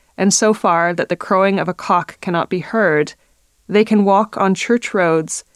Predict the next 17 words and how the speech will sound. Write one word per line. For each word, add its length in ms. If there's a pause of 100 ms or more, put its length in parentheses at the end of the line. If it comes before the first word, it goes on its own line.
(120)
and 160
see 320
all 240
of 100
the 80
funeral 420
processions 640
of 120
the 80
coming 360
year. 360 (340)
And 120
by 120
looking 320
at 80
the 80
fields, 640